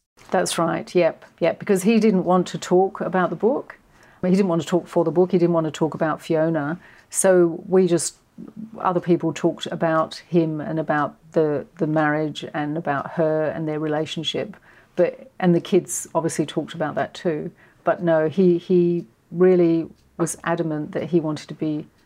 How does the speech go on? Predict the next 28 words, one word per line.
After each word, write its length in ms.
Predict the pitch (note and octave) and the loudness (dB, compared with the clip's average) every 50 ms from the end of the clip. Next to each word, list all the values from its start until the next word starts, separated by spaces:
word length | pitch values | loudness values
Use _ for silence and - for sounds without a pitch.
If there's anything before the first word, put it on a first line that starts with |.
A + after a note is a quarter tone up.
| _ _ - | _ _ -8
quite 260 | - - F3 - - | -4 -4 -4 -2 -2
separate 460 | - - E3+ C#3+ - - D#3 D#3+ E3 | -2 -2 -4 -4 -2 -4 -4 -4 -6
from 160 | - E3 D#3 | -8 -8 -8
the 60 | D3+ | -6
book. 380 | D3 - D3+ C#3 - - - - _ _ _ _ _ _ _ _ _ _ _ _ _ - | -6 -4 -6 -6 -6 -10 -14 -20 _ _ _ _ _ _ _ _ _ _ _ _ _ -2
And 340 | - A#3+ A#3+ A#3 A3 A3 - - - - _ _ _ _ _ _ _ _ | 0 0 0 0 -2 -4 -6 -12 -20 -20 _ _ _ _ _ _ _ _
I 100 | - - | -2 0
think 200 | A#2 C4 A3+ G#3+ | 2 2 0 0
fair 220 | F3 - F#3+ F3 E3 | 0 2 2 2 2
enough, 340 | E3 D#3+ D3+ C#3+ C#3+ C#3+ - | 2 0 0 0 -2 -2 -4
because 320 | F3+ - F#3 F3 E3+ - | 0 2 2 2 2 2
Fiona, 600 | - F#3 F#3 F#3 F#3+ F#3 F3+ E3+ E3 E3 - - - - | 2 4 4 4 4 4 4 2 2 0 -2 -6 -6 0
there's 180 | F#3 F3+ D#3+ - | 0 2 2 0
so 240 | - - G3 F#3 | 0 2 2 2
much 280 | F3+ F3 E3 - - - | 4 2 0 -2 -2 0
going 280 | - E3+ E3 D#3+ D#3 D#3+ | 2 2 2 2 2 0
on 100 | D#3+ D#3+ | 0 0
in 80 | D#3+ D#3 | -2 -2
her 100 | D#3+ D#3+ | -2 -2
life 300 | D3+ D3+ D3 D#3 E3+ - | 0 0 0 -2 -2 -4
that 80 | - - | -6 -4
we 160 | E3+ E3 D#3+ | -2 -4 -4
can 280 | - - D#3+ D3+ D3 | -4 -4 -6 -6 -2
read 200 | D3 F3 F#3 F#3 | 2 2 4 4
about 320 | E3 D#3 - D3 D3 D3+ - | 2 0 -2 -4 -4 -2 -2
and 100 | E3+ D#3 | -2 0
learn 220 | D#3+ D#3+ D#3+ D#3+ | 0 0 0 -2
about. 380 | D#3 D3+ D3+ C#3+ C#3+ D3 - | -2 -4 -4 -4 -4 -6 -8